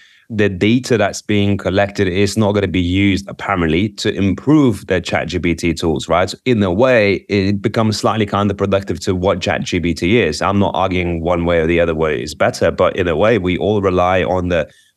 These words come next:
constant improvement of chat G P T tools. And certainly if the businesses will be excluded from that, and the business side of things and the corporate side of things, the chat G P T might fall behind compared to the consumer side of things, where the,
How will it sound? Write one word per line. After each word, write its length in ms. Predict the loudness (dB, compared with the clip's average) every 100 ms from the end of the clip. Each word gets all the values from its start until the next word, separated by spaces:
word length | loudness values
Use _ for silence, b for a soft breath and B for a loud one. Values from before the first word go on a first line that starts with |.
| -4
constant 520 | 0 0 0 -2 -2
improvement 520 | -2 -4 0 0 2 2
of 160 | 0
chat 260 | -2 -4 -2
G 120 | -2
P 180 | -2 -2
T 240 | -2 -4
tools. 380 | 0 2 2 2
And 280 | 0 0 -2
certainly 300 | 0 2 0
if 120 | -2
the 60 | -4
businesses 680 | -2 0 0 0 0 -2
will 100 | -2
be 140 | 0 -2
excluded 560 | -4 -2 2 2 0
from 380 | -4 -4 0 2
that, 280 | 2 0 -4 b b b _ -2
and 160 | 0
the 60 | 0
business 360 | 0 2 2
side 220 | 2 0 0
of 80 |
things 220 | -2 -2 -2
and 100 | -2
the 60 |
corporate 320 | 0 -2 -2
side 180 | 0 0
of 100 | 0
things, 300 | 0 0 0
the 100 | -2
chat 260 | -2 -2 -2
G 120 | -2
P 140 | -2
T 180 | -2 0
might 180 | 0 -2
fall 200 | -2 -2
behind 520 | -2 -2 0 -2 -4 B B -10
compared 260 | -2 -2 -2
to 80 |
the 80 | -4
consumer 600 | -6 -2 2 4 4 0 -2
side 260 | -2 0
of 100 | 0
things, 280 | 0 0 0
where 160 | 0 0
the, 260 | 0 -6